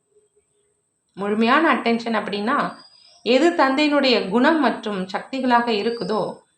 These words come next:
அவை தன்னிலும் இருக்கணும். தந்தையினுடைய குழந்தைகள் ஆகியிருக்கீங்க அப்படின்னா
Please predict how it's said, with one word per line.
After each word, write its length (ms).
அவை 280
தன்னிலும் 520
இருக்கணும். 480
தந்தையினுடைய 600
குழந்தைகள் 520
ஆகியிருக்கீங்க 640
அப்படின்னா 480